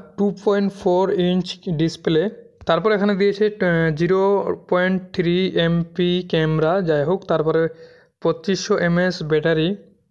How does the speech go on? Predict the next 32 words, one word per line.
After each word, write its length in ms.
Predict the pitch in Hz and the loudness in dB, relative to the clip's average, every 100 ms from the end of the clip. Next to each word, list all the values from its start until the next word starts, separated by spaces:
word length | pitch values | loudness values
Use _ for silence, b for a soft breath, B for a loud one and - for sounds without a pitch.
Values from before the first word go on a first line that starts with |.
| _ _ _ | _ _ _
তো 240 | - 165 160 | -2 0 2
আপনি 280 | 160 208 202 | 0 0 0
যে 140 | 196 | 2
মোবাইলটা 340 | 175 180 180 | 2 0 0
অর্ডার 300 | 208 160 160 | 2 2 0
করবেন 320 | 160 180 180 185 | -2 -2 0 0
এমন 220 | 175 170 | 0 0
করে 180 | 180 180 | 0 0
এটা, 180 | 180 165 165 | 0 -4 -2
এই 120 | 175 | -2
জিনিসটা 320 | 165 170 - | 0 -2 -2
কিন্তু 180 | 170 175 | -2 0
দেখে 260 | 160 156 160 | 0 0 0
নেবেন। 260 | 156 180 | -2 -2
তারপরে 420 | 180 165 165 175 | -2 -2 0 0
এই 80 | 180 | 2
যে 180 | 170 190 | 0 -2
buy 400 | 156 151 156 180 | 0 0 2 2
now 180 | 180 180 | 0 0
বলে 220 | 175 175 | 2 0
অপশনটা 320 | 175 - 180 | 0 0 0
দেখতে 240 | 165 160 170 | 0 0 0
পাচ্ছেন, 300 | 170 226 226 | -2 -2 -4
এখানে 240 | 170 156 | -2 -2
একবার 220 | 139 180 - - | -2 -4 -6 -4
ক্লিক 180 | 147 | -4
করবেন। 300 | 135 131 123 131 - | -2 -4 -4 -8 0
তো 100 | 160 | 0
এখানে 220 | 160 208 | 2 0
ক্লিক 240 | 208 190 | 0 0
করার 260 | 190 190 190 | 0 0 0
পর 460 | 190 196 175 170 | 0 2 4 2